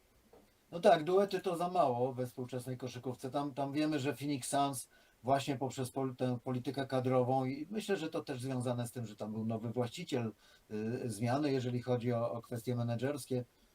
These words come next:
to, to, y, no to jest najdroższa drużyna, y, N B A, ponad dwieście milionów dolarów wydatku, ale no, no nie zbudowano zespołu, tak? No tam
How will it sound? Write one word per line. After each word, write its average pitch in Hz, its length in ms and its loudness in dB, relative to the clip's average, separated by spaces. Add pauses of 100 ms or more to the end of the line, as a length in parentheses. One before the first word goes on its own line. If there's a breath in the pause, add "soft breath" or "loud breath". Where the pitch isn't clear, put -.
(140)
to, 135 200 2
to, 135 400 0
y, 131 40 0 (160)
no 131 140 0
to 139 160 0
jest 135 320 -2 (800)
najdroższa 139 500 0
drużyna, 131 720 4
y, 127 160 2
N 131 160 -2
B 127 60 -2
A, 123 220 4 (480 soft breath)
ponad 123 260 0
dwieście 123 320 -4
milionów 123 360 0
dolarów 120 420 2 (420)
wydatku, 127 560 0
ale 143 280 6
no, 151 160 2 (120)
no 156 200 0
nie 160 280 0
zbudowano 156 580 2
zespołu, 147 520 0
tak? 123 260 0
No 127 60 -4
tam 131 320 -4